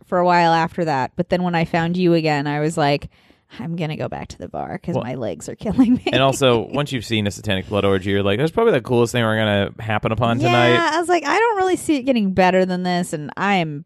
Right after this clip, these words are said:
Speaker 1: beat.
Speaker 2: And we just kind of randomly found that 'cause we, like, followed almo-,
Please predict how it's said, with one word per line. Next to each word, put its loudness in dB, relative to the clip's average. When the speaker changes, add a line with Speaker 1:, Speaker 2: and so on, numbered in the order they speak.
Speaker 1:
beat. 0
Speaker 2:
And 2
we 4
just -4
kind 0
of -4
randomly 0
found -2
that -2
'cause -6
we, 0
like, 0
followed 2
almo-, 0